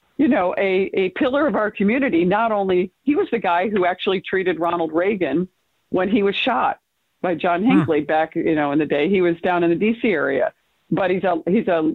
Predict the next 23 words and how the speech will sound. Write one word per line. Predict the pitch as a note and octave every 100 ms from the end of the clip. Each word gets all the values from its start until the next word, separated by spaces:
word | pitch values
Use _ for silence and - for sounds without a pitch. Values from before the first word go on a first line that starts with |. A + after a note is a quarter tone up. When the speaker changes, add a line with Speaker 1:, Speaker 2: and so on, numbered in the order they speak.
| -
Speaker 1:
lifelong, | E3+ F3 E3+ F3+ E3 D#3+ E3
you | E3+ E3
know, | D3 D3+ -
re-, | E3+ -
original | D#3+ F#3 F3+ E3+ D3+
resident | D3+ D3+ D3+ C#3+ C#3
from | D3
our | F3 A#3+
region. | E3 C3+ C#3 - - - - -
But | -
he | B3+
was | G4 D#4
very | G#3 A3 A#3+
upset. | A#3+ D#4+ E4+
He | B3+
said, | A3
"How | A#3 B3+
come | F4
my | C#4 G#4 E4
vote | E3+ -
is | -
not | D#3+ C3+ -
counted? | - C#3+ - -